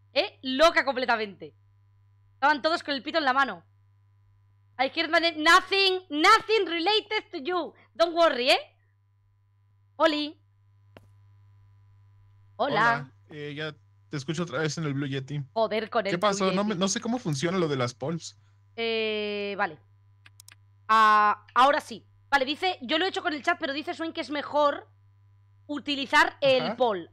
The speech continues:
Speaker 1: No sé cómo va el poll. <clears throat> How, how does
Speaker 2: Yo
Speaker 1: it work?
Speaker 2: tampoco.
Speaker 1: Estoy preguntando.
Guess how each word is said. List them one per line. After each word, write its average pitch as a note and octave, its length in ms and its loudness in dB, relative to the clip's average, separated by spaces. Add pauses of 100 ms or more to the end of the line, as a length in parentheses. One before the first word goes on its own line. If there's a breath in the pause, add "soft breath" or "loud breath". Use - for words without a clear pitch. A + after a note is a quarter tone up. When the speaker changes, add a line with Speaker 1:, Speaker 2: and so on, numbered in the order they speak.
Speaker 1:
No B3 180 -4
sé B3+ 80 -8
cómo A#3+ 140 -4
va A3 80 2
el G#3+ 100 -4
poll. D#3+ 300 -10 (880)
<clears throat> - 20 -12
How, F#4 1500 0
how F4 180 2
does G4 180 2
Speaker 2:
Yo F4+ 80 -2
Speaker 1:
it - 60 -4
work? A#3 280 0
Speaker 2:
tampoco. D3+ 300 -10 (220)
Speaker 1:
Estoy - 120 -20
preguntando. F3 500 -8